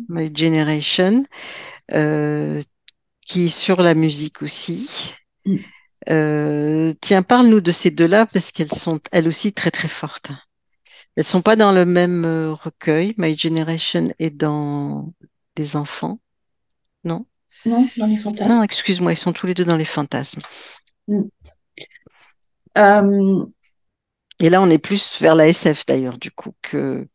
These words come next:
Speaker 1: que dans les autres, on était plus dans
Speaker 2: Oui.
Speaker 1: le réalisme magique, la fantaisie. Là, on est plus dans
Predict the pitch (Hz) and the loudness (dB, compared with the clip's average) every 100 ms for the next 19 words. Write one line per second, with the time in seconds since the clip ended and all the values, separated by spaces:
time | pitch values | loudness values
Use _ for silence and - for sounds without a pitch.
0 | _ - 151 147 147 139 156 170 - 147 | _ -4 0 2 2 2 -2 -4 -2 -2
1 | 139 147 - 156 156 - 143 139 139 135 | -2 -6 -6 -4 0 0 0 -2 -2 -4
2 | 135 139 139 - 220 190 - _ - 147 | -6 -8 -12 -2 0 0 -4 _ -10 -2
3 | 143 151 147 143 147 - 143 151 170 160 | -2 2 2 4 0 0 0 2 2 0
4 | 147 143 147 139 131 131 - 143 - 156 | -6 -6 -8 -8 -8 -8 -6 -6 2 2
5 | 151 147 139 143 139 - 143 - - 160 | 2 -2 -4 -6 -8 -10 -12 -14 -6 -4
6 | 170 151 - 175 - 165 147 151 151 | -2 -4 -4 -2 -2 -2 -4 -6 -10